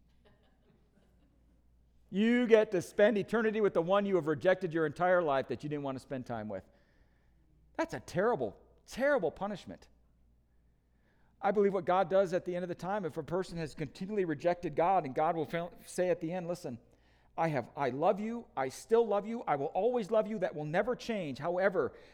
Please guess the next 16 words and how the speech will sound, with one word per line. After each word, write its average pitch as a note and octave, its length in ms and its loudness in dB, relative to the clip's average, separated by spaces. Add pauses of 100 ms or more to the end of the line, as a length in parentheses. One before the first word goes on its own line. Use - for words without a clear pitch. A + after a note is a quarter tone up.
(120)
because G3+ 400 2
you G#3+ 80 0
have F3 100 2
desired E3+ 460 2
not F#3+ 220 -2
to F#3 40 -8
be F#3+ 160 -4
with G#3 160 -2
me, A3 140 -4
I F3+ 160 -2
will D#3+ 200 -4
honor A3 300 -4
your G3 220 -2
request. F3 680 -6 (2250)
I F3 100 0
will E3+ 120 -2